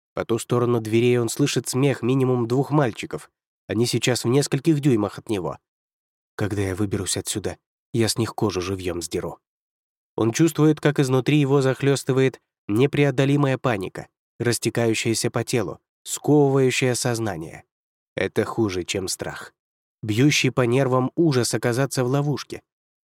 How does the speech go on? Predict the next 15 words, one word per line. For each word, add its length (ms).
Он 160
боялся 400
этого 300
всю 300
свою 340
жизнь, 400
с 100
самого 420
детства, 520
когда 300
мать 240
запирала 440
его 240
в 80
чулане 480